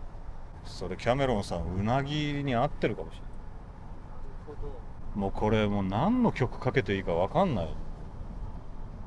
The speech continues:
Speaker 1: まあ、とりあえず眠りということでね。シンガーソングでやった曲を思い出しましたよ。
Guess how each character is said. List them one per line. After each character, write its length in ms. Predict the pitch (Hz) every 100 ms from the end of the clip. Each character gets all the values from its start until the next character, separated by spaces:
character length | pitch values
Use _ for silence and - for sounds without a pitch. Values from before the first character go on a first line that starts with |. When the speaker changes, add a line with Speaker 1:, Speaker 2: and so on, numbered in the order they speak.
| - - - - - - - -
Speaker 1:
ま 60 | 95
あ、 40 |
と 140 | 98
り 120 | 98 110
あ 80 | 117
え 40 |
ず 120 | 101
眠 320 | 90 90 95
り 80 | 95
と 180 | 101 95
い 120 | 95
う 40 | 95
こ 140 | 101
と 100 | 107
で 120 | 98
ね。 280 | 80 87 95 - - - - - - - - - - - - - - - - -
シ 160 | - 117
ン 60 |
ガ 80 | 113
ー 20 |
ソ 140 | 110 120
ン 60 |
グ 60 | 101
で 80 | 90
や 120 | 87
っ 20 |
た 160 | - 104
曲 280 | 98 -
を 80 | 98
思 180 | 90 95
い 40 |
出 80 | 101
し 100 | 98
ま 100 | 107
し 60 | -
た 100 |
よ。 60 | 82